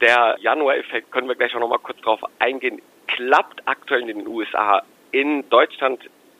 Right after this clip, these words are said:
eher nicht im dax, ja, aktuell. Aber grundsätzlich die Stimmung an den Märkten, geldpolitisch sind wir auch weiterhin in einer expansiven Geldpolitik.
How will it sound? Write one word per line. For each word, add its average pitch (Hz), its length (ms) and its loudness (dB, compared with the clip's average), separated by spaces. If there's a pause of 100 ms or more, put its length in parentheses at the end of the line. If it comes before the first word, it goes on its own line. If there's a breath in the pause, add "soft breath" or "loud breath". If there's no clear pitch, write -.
eher 127 300 2
nicht 208 220 -2
im - 160 -6
dax, - 260 -4
ja, - 380 -2
aktuell. 90 440 -2 (440 loud breath)
Aber 160 340 4 (120)
grundsätzlich 185 520 -4
die 143 120 -6
Stimmung 180 520 2
an 127 140 0
den 113 160 -2
Märkten, 147 480 0 (340)
geldpolitisch 135 680 -2
sind 123 120 -4 (100)
wir 107 160 4
auch 113 200 2
weiterhin 110 320 0
in 98 80 -2
einer 92 220 -4
expansiven 95 640 -2
Geldpolitik. 113 720 0